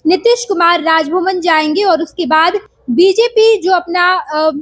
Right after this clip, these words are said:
प्रस्ताव पास किया है, जहां पर नीतीश कुमार को समर्थन दिया गया है, कल बिहार में एक नई सरकार होगी और वो सरकार एनडीए की होगी। तेजस्वी यादव बाहर हो जाएंगे सरकार से। तेजस्वी यादव की पार्टी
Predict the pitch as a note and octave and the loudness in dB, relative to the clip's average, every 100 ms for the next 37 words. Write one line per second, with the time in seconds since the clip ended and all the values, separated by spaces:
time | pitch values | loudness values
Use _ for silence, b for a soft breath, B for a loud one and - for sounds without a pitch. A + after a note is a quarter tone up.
0 | - _ - F4 E4+ - F#4 G#4+ A4 F4 | -14 _ -4 -2 0 0 0 0 0 0
1 | F#4+ - E4+ F#4+ D#4+ D#4+ - D4 D#4+ F4 | -2 -6 -4 -4 -2 -4 -4 -8 -6 -8
2 | - E4 D#4+ F4+ F4+ D4+ C4+ F#4+ D#4+ D#4 | -4 -4 -2 -4 -2 -2 -2 -2 0 2
3 | D4+ C#4+ D4+ E4 F#4 G#4 b b _ G#4 | 2 0 0 2 0 -4 b b _ 0
4 | G4+ A4 E4+ F4 E4+ F4 F4+ G4 F#4+ F#4+ | 0 0 0 -2 0 0 0 -4 -6 -6
5 | D#4+ E4+ E4+ E4+ C#4+ E4+ E4+ F#4 F4+ D4+ | -6 -4 -4 -4 -2 0 0 0 -2 -2
6 | G4 D#4 D4 E4+ D#4+ B3 D#4 D#4+ F#4 _ | 0 0 -4 -6 -6 -2 0 0 -2 _
7 | _ _ - F4 F#4+ G#4+ A4 A4 E4+ D4+ | _ _ -4 -2 2 2 2 2 0 0
8 | A#3 A3+ A#3+ F#4 F4 F4 F#4 F4 E4 D#4+ | -4 -12 -8 -4 -4 -2 -2 2 2 2
9 | F#4 G#4 _ _ _ _ A3 A3 E4 F4+ | 0 0 _ _ _ _ -8 0 0 2
10 | A4+ A4 G4+ G4 F#4+ F#4 G4 F#4+ D4+ E4+ | 2 0 0 0 -2 -4 -4 -6 -2 -4
11 | A3+ G#4 G4+ D#4 D4+ F4 D#4 F4 D4+ F4+ | -4 -6 -8 -8 -4 -2 -2 -4 -4 -4
12 | - C#4+ C4 F#4 | 0 -2 0 0